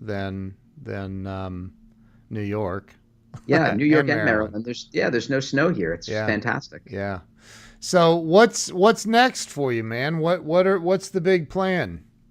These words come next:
Speaker 2: My big plan is to reach more people like me as an entrepreneur, as a business professional,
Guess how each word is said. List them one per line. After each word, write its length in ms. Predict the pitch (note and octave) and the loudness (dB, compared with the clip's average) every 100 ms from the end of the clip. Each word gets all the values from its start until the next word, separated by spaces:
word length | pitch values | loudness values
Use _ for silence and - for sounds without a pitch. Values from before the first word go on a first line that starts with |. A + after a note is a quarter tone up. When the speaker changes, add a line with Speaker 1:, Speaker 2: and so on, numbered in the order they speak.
| _ _ _ _ _ _ - - - _ _ - | _ _ _ _ _ _ -20 -20 -20 _ _ -2
Speaker 2:
My 200 | C#3 C#3+ | 0 2
big 380 | - F3+ - - | 2 -2 -2 -14
plan 680 | - D#3+ F3 E3+ C#3 B2+ - - - | -4 -2 0 0 0 -4 -10 -20 -6
is 300 | C3 B2+ - | -2 -2 -6
to 680 | - C3+ C3 C3 B2+ A#2+ B2 _ _ G#2+ | -4 -2 0 0 0 -2 -6 _ _ 0
reach 340 | A#2 D#3 - | 2 2 4
more 220 | A#2+ B2+ | 4 4
people 440 | A2+ A2 A2 F2+ - _ _ - | 2 0 0 -2 -6 _ _ -4
like 320 | G2+ G#2 - _ _ - | 0 0 -2 _ _ -4
me 340 | G#2+ A#2 G#2+ G2+ - - | 0 2 2 -4 -14 -2
as 160 | G#2+ A#2 | 0 2
an 80 | |
entrepreneur, 760 | G#2 G#2+ - A#2+ A2 G#2 G#2 - | 2 0 -2 0 4 4 2 0
as 200 | G#2 G#2 | -2 0
a 140 | G#2+ G2+ - - | 2 0 -2 -6
business 340 | G2 G2 G#2+ | -4 -2 -4
professional, 720 | - G2 G2+ G2 - G#2+ G#2 | -2 -2 0 0 -2 -4 -4